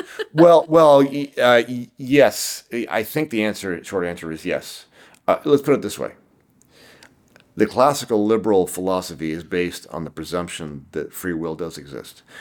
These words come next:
If it doesn't, here's the, here's the, here's the trick. If free will does not exist, then it doesn't exist for anyone.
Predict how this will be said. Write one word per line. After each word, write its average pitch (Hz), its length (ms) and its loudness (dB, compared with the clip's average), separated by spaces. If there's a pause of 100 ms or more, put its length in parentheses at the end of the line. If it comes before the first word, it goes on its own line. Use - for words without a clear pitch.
(260)
If 156 160 4
it - 100 0
doesn't, 113 520 2 (1800)
here's 104 320 -2
the, - 60 -12
here's 104 260 -8
the, - 360 -4
here's 98 280 -8
the 78 80 -16
trick. - 340 -10 (380)
If 101 140 -2
free 156 240 0
will 170 200 2
does 101 200 -4
not 101 160 -4
exist, 80 640 -12 (880)
then 107 140 0
it 110 100 0
doesn't 131 300 -2
exist 107 340 -6
for - 160 -8
anyone. 76 480 -10